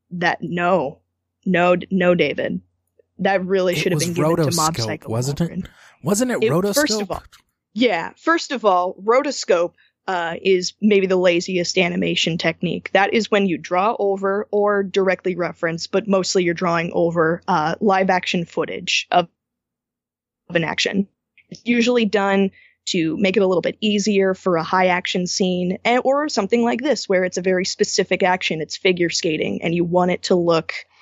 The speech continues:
Speaker 1: uh, as, as, uh, polished as possible or as similar to the action.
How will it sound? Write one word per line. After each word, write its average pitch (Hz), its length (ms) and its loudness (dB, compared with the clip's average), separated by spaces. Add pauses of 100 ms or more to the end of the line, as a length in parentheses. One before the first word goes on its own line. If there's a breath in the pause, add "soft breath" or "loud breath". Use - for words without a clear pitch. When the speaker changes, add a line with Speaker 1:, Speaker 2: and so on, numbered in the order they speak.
(320 loud breath)
Speaker 1:
uh, 165 340 -2 (840)
as, 185 640 2
as, 180 260 -2
uh, 175 300 0 (400)
polished 185 400 2
as 175 100 -8
possible 185 500 0
or 190 120 0
as 196 160 -2
similar 190 420 2
to - 120 -10
the 190 160 0
action. 180 420 -2